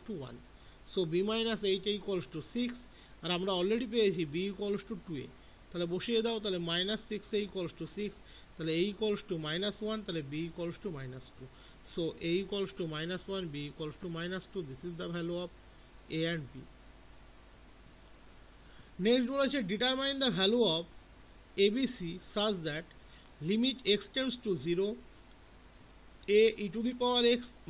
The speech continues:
minus b cos x plus c e to the power minus x divided by x sin x equals to two। That is, তোমাকে বলেই দিচ্ছে zero limiting পয়েন্টের জন্য এর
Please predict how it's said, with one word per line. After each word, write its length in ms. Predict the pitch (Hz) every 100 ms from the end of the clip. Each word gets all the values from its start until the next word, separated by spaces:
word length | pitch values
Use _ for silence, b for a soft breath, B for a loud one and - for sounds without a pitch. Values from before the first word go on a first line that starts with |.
| 170
minus 380 | 165 185 196 175 131
b 20 | 175 202 180 -
cos 220 | 185 185 226 226
x 20 | - -
plus 200 | 165 156 -
c 20 | - 226 247 220
e 20 | 190
to 60 | 220
the 60 | 233 226
power 220 | 226 226 202 170
minus 300 | 175 202 196 220
x 20 | 180 143 170
divided 400 | 185 220 202 151 147
by 100 | 147 - B B B B 226 254
x 20 | - -
sin 240 | 262 247 202 190
x 20 | - 170
equals 320 | 190 175 170
to 60 | - 196
two। 160 | 127 120 - B B B B -
That 120 | 202 226
is, 80 | 220 - - - -
তোমাকে 240 | 208 220 240 175
বলেই 240 | 202 240 247
দিচ্ছে 300 | 254 - 277 247 151
zero 200 | 180 214 262
limiting 320 | 254 254 247 277 262
পয়েন্টের 400 | 254 247 233 180 160
জন্য 220 | 156 156 165 165 B B - 196 226
এর 140 | 240